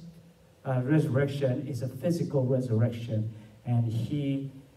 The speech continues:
he spends forty days, and now he's taken up. And as we read, um, that's what we see. So again, I want you guys to really understand this. Jesus has finished his ministry.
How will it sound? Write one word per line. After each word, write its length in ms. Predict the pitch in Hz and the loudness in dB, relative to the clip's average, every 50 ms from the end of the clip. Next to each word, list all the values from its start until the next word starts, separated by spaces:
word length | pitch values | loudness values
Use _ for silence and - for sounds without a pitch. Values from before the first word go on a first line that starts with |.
| - - - - _ _ _ | -20 -20 -20 -20 _ _ _
he 240 | - 165 147 143 135 | -10 -6 -4 -2 -2
spends 500 | - 135 - - - 156 156 151 143 - | -2 -4 -4 0 4 4 4 4 4 0
forty 340 | - - 180 185 185 185 180 | -4 -2 0 2 2 2 0
days, 480 | 147 135 139 131 135 135 135 135 131 131 | 0 0 2 2 2 2 2 2 0 0
and 160 | 123 117 113 | -2 -2 -2
now 300 | 117 123 127 127 127 127 | -2 -2 -2 -2 -2 -2
he's 140 | 123 120 113 | -2 -4 -4
taken 340 | - 131 131 131 131 123 120 | -4 -4 -4 -4 -4 -4 -2
up. 200 | 117 113 113 110 | -2 -2 -2 -2
And 180 | 117 107 107 | -2 -4 -2
as 240 | 110 113 113 110 - | -2 -2 -2 -2 -2
we 140 | 120 127 120 | -2 -2 0
read, 720 | 117 110 110 120 135 147 160 170 170 170 - - - - - - - - - - - | 2 2 4 4 6 6 6 6 4 2 0 -4 -8 -10 -12 -14 -16 -20 -20 -18 -12
um, 420 | - 117 110 107 107 107 107 107 - - - - - | -8 -4 -4 -2 -4 -4 -6 -10 -12 -14 -16 -12 -6
that's 160 | - 110 104 | -4 -4 -4
what 160 | - 127 117 | -4 -4 -6
we 100 | 113 110 | -6 -6
see. 360 | 107 - - 123 123 107 110 - - - - - - - _ _ _ _ _ - | -6 -6 -6 -8 -8 -8 -8 -10 -12 -16 -18 -20 -20 -20 _ _ _ _ _ -4
So 200 | - - 214 208 | 4 6 8 8
again, 400 | 208 208 240 247 240 - 156 - | 8 8 6 6 6 6 6 4
I 160 | - 143 165 | 2 2 4
want 340 | 190 214 233 240 233 - - - - | 6 6 6 4 2 -2 -8 -10 -12
you 140 | - 165 202 | -10 -6 -2
guys 260 | 202 220 220 202 - | 0 2 2 2 2
to 80 | - 196 | 0 -2
really 260 | 185 196 202 202 190 | 0 0 2 4 4
understand 600 | 185 180 175 165 160 - - 180 170 175 160 139 131 | 4 4 2 0 -2 -2 -2 0 0 0 0 -2 -2
this. 320 | 127 123 117 113 - - - - | -4 -4 -4 -6 -8 -10 -12 -6
Jesus 400 | - 208 247 269 262 240 - - | -2 0 2 2 2 2 0 2
has 200 | 202 190 - - | 0 0 -2 -2
finished 460 | - - 226 240 233 220 - - - | -4 -2 -2 -2 0 0 -2 -2 -4
his 220 | 190 - - - | -4 -6 -4 -2
ministry. 760 | 165 190 185 180 165 - - - - 135 127 123 113 - - | 0 0 2 2 0 0 -2 -4 -4 -2 -2 -2 -4 -4 -8